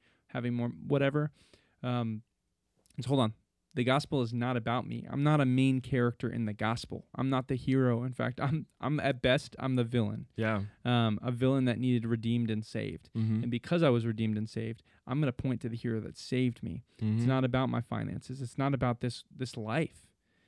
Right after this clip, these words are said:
Speaker 1: Like, it's about where I'm going in the next life and encouraging and challenging and loving other people to step into that next life as well.
Speaker 2: Yeah. And what I love that you said is, like,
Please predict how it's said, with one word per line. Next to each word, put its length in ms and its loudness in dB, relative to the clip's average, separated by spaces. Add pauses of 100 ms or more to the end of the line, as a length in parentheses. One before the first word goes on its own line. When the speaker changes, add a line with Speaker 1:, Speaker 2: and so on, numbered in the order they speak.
(180)
Speaker 1:
Like, 220 -4
it's 220 -4
about 520 -2 (420)
where 280 4
I'm 160 0
going 300 0
in 60 0
the 80 0
next 360 -2
life 260 -4
and 80 -6
encouraging 640 -2
and 100 -4
challenging 580 -4
and 180 -4
loving 400 2
other 220 2
people 480 -6 (400)
to 80 -20
step 280 -4
into 200 -2
that 160 -2
next 240 -4
life 180 -8
as 100 -10
well. 240 -8 (300)
Speaker 2:
Yeah. 240 4 (140)
And 240 2
what 120 6
I 60 6
love 240 4
that 80 0
you 100 0
said 360 0
is, 180 0
like, 240 -4